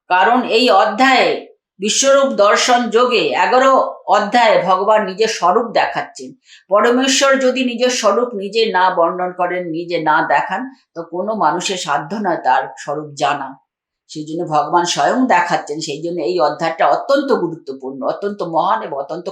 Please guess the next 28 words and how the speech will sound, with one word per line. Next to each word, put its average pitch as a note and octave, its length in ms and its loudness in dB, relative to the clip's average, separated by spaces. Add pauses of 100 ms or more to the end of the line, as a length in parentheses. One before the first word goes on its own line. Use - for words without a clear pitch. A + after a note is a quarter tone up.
কঠিনও। G3 480 -6 (440)
সেই D#3 140 -8
জন্য D#3+ 200 -6
আমরা D3 160 -4
ধীরে E3 260 -2
ধীরে F3+ 300 0
পড়বো, D3 260 -6
ভক্তি D#3+ 360 -10
সহকারে D#3+ 600 -4
পড়বো D3 360 -12 (360)
এবং D#3 300 -10
আমরা D3 220 -6
সব F3+ 320 -2
সময় B3 320 -6
এটাকে C#3 380 -10
স্মরণ C3+ 420 -6
করব, C#3 340 -10
মনন A#2+ 380 -10
করব। - 140 -20 (260)
এগারো D3+ 280 -2
নম্বর C#3+ 200 -6
শ্লোক C3 240 -10 (100)
পড়ছি, B2+ 460 -12 (460)
"দিব্য A3+ 460 0
মাল্লাম A#3 600 4
বরধনং G#3+ 680 2
দিব্য G3+ 440 -2
গন্ধানুলেপনম G#3+ 1400 0